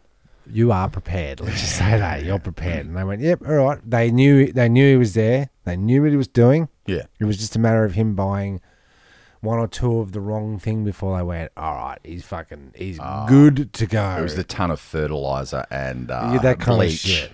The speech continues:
Speaker 1: Yeah. But he opted for, he opted for the container not underground. He
Speaker 2: Mm.
Speaker 1: didn't do the underground
Speaker 2: Fair enough.
Speaker 1: thing because he's in a high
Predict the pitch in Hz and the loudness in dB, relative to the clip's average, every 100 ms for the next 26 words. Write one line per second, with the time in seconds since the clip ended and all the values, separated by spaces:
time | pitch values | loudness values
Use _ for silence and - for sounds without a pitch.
0 | - 117 98 73 _ _ _ - - - | -6 -2 -2 -6 _ _ _ -20 -20 -12
1 | - 139 175 - 254 170 - 147 123 113 | -2 4 4 2 -4 -4 0 4 4 2
2 | 113 127 147 151 117 - 110 107 101 101 | 0 -2 -2 -6 -10 -4 0 2 2 -2
3 | - _ 104 107 101 95 - 98 - 113 | -4 _ -6 -4 -4 -6 -8 -12 -6 -2
4 | 117 110 90 - 104 101 107 117 - - | 0 -2 -4 -8 -6 -2 0 -2 -6 -20
5 | _ _ - 104 104 90 82 78 95 107 | _ _ -10 -4 -4 -6 -10 -12 -14 -18
6 | - _ _ 95 90 139 143 127 107 101 | -20 _ _ -8 -2 0 0 2 2 0
7 | 90 87 85 80 76 - 60 62 - 117 | -2 -6 -6 -8 -8 -6 -8 -10 -8 -4
8 | 95 78 78 87 98 98 117 98 98 95 | -4 -6 -12 -10 -8 -4 -2 -2 -2 -2
9 | 92 90 87 | -2 -4 -8